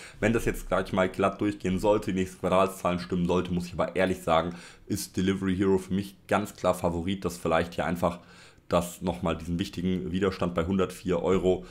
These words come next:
nach oben hin zu durchbrechen und dann wirklich hier vielleicht die Rallye sogar weiter fortzuführen. Klar haben wir natürlich hier dann noch, sag ich mal, noch diesen abfallenden Resistance und so weiter und so fort, aber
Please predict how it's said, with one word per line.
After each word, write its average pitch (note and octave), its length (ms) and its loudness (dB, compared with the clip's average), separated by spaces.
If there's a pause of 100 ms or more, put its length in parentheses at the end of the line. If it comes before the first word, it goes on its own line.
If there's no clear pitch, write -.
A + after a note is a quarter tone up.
(180)
nach E2+ 120 0
oben F#2+ 220 0
hin F#2 100 -2
zu F2 120 -12
durchbrechen F2 440 -4
und E2+ 60 -2
dann D#2+ 120 -2
wirklich E2+ 280 -6
hier F2 100 -2
vielleicht D#2+ 340 -2 (340)
die F2 80 -4
Rallye E2+ 240 0
sogar E2 260 0
weiter D#2+ 180 -2
fortzuführen. E2+ 540 -2
Klar E2 320 4
haben E2 100 -2
wir D#2+ 60 -2
natürlich E2 320 -4
hier E2+ 100 -2
dann D#2+ 120 -2
noch, D#2 100 -4
sag D#2+ 140 -2
ich - 60 -18
mal, E2 60 -2
noch D#2 140 -4
diesen G2+ 140 -4
abfallenden G2 440 2
Resistance F#2 440 -2
und - 80 -18
so - 60 -6
weiter F2 180 0
und E2+ 60 -4
so E2 40 -4
fort, E2+ 340 -2
aber F#2 400 4